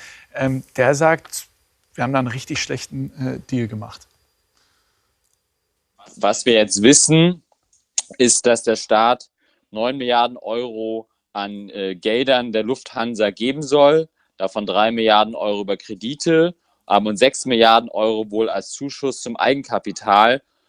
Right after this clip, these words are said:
Speaker 2: Und trotzdem soll er nur zwanzig bis maximal fünfundzwanzig Prozent plus eins, äh, Beteiligung bekommen. Das hat, heißt, äh, und das bei einem Unternehmen, das nur vier Milliarden Euro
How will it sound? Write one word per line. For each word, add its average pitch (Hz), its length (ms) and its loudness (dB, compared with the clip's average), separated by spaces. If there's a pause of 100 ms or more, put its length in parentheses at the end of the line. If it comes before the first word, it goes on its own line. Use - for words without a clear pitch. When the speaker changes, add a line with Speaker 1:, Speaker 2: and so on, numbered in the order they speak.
(260)
Speaker 2:
Und 113 160 0
trotzdem 143 640 2
soll 123 240 2
er 131 60 4
nur 131 440 4 (400)
zwanzig 135 600 -2
bis 120 180 -10
maximal 123 440 -4
fünfundzwanzig 127 760 -4
Prozent 127 480 -2
plus 117 320 0
eins, 131 580 0 (280)
äh, 120 300 6 (280)
Beteiligung 113 720 -4
bekommen. 85 580 0 (440)
Das - 240 -6
hat, 131 160 2 (200)
heißt, - 440 0 (280)
äh, 120 200 6
und 113 140 -6
das 135 140 2
bei 135 100 4
einem 131 100 0
Unternehmen, 127 400 -4
das 131 180 -2
nur 123 80 -6
vier - 320 -4
Milliarden 127 440 2
Euro 120 500 0